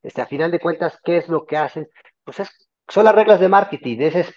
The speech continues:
aspiracional, ¿no? O sea, que todo el mundo quiere ser como Kiptum o como Kipchoge o como, eh, los que, los que, la, hombre o mujer, ¿no? Entonces, o sea, sí está bien, eh, ahora, ven,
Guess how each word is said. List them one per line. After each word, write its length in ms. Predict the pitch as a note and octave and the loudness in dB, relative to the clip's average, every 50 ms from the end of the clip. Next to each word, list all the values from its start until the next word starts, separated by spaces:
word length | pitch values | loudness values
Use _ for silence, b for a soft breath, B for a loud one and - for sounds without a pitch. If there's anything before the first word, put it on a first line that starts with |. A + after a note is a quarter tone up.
| _ _ - | _ _ -4
aspiracional, 1000 | D3+ D#3 - - - - D#3 D3+ D#3+ C#3 - - F3 F3 F#3+ A3 A3+ G3 D3 | -4 -4 -4 -4 -8 -6 0 2 2 2 0 -2 -4 0 0 2 0 0 -2
¿no? 80 | D3+ - | -6 -8
O 500 | - _ _ _ _ _ _ _ _ _ | -10 _ _ _ _ _ _ _ _ _
sea, 100 | - B2+ | -20 -18
que 180 | _ - D#3+ D3+ | _ -8 -8 -4
todo 180 | - E3+ E3+ E3+ | 0 2 2 2
el 60 | F3 | 2
mundo 180 | F3 E3+ D#3 | -2 -4 -4
quiere 180 | D#3+ E3+ D#3+ D3+ | -6 -8 -8 -6
ser 200 | - E3 D#3 D#3+ | -6 -8 -8 -6
como 300 | - D#3 C#3+ C#3 C3 - | -8 -8 -6 -6 -10 -10
Kiptum 420 | - - _ - E3 E3+ E3+ D#3+ | -12 -18 _ -6 -4 -2 -2 -2
o 80 | C#3+ - | -4 -4
como 220 | - C3 B2+ B2+ | -6 -8 -8 -8
Kipchoge 460 | - - B2 - - D#3+ E3 D#3 D3+ C#3 | -14 -16 -14 -6 -4 -4 -2 -2 -4 -6
o 100 | B2+ - | -6 -8
como, 360 | - - B2+ B2+ B2+ A#2 - B B B B B B B | -10 -12 -10 -10 -10 -10 -12 B B B B B B B
eh, 360 | - - - B2 B2 B2 B2 | -12 -10 -6 -4 -2 -2 -2
los 320 | B2 B2 B2 B2 A#2+ - - | -2 -2 -2 -2 -2 -2 -6
que, 180 | - C3 B2+ | -6 -6 -4
los 200 | - C3 B2 - | -2 -4 -4 -2
que, 180 | - C#3+ C#3+ C#3+ | -2 -2 -2 0
la, 200 | C3 B2+ B2+ - B2 B2 C3+ B2+ B2 - - C#3 C3+ _ _ _ _ _ - | 0 -2 -2 -2 -6 -12 -14 -14 -16 -16 -18 -18 -20 _ _ _ _ _ -14
hombre 380 | - - - D3+ E3+ D#3+ D#3+ D3 | -10 -4 0 0 2 2 2 0
o 20 | |
mujer, 320 | C#3+ B2+ - F#3+ F#3 C#3+ | 0 2 4 4 4 4
¿no? 260 | B2+ B2+ C#3 C#3+ C#3 C3 | 4 4 2 2 2 0
Entonces, 460 | B2+ B2+ - D#3+ D3+ D#3+ E3 - B B B B B B B | -6 -4 -2 -2 0 0 0 -2 B B B B B B B
o 60 | - | -6
sea, 140 | - D3+ C#3 | -4 -4 -2
sí 120 | - G#3 F#3+ | -2 -4 0
está 180 | - A3+ G#3+ | 2 4 4
bien, 500 | G#3 G#3+ G#3+ G#3 G#3+ G#3+ G#3+ A#3 A3 _ _ _ _ _ | 4 4 2 0 0 -2 -4 -10 -14 _ _ _ _ _
eh, 280 | - D3+ C#3+ C#3 C#3 - - | -10 -8 -8 -8 -8 -8 -4
ahora, 340 | - C#3+ D3 E3+ F3+ C#3+ | -2 0 2 2 2 0
ven, 260 | B2 D3 F3+ G3+ G3+ | 0 -2 -2 -4 -6